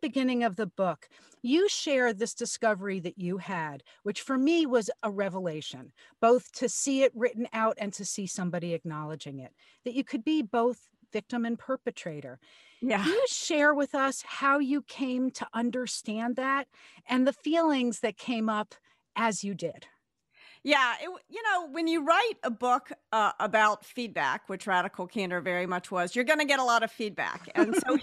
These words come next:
Speaker 2: <laughs> here's some of the feedback I got. Shortly after Radical Candor came out, I was, I was giving a presentation at a tech company in San Francisco. And the C E O of that company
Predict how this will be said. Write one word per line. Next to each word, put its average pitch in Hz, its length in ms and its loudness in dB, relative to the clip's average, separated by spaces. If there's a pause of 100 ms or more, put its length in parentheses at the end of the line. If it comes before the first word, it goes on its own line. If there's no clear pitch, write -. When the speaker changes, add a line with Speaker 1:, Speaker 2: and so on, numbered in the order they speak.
Speaker 2:
<laughs> - 140 -2
here's - 880 0
some 494 200 2
of 370 60 -8
the 330 120 -4
feedback 247 500 0
I 220 140 0
got. 196 280 -2
Shortly 349 400 -2
after 269 300 0
Radical 220 460 0
Candor 208 400 -4
came 202 280 -4
out, 180 280 2
I 202 160 0
was, 208 420 -4 (160)
I 214 120 0
was 208 180 -2
giving 269 340 2
a 214 280 4
presentation 233 880 -4
at 196 260 0
a 190 180 0
tech - 300 -4
company 180 380 -6
in 170 120 -6
San 175 240 -8
Francisco. 165 640 -10 (460)
And 220 200 -2
the 247 100 2
C 415 260 0
E 294 200 0
O 254 260 4
of 190 160 -2
that 214 260 4
company 202 880 -4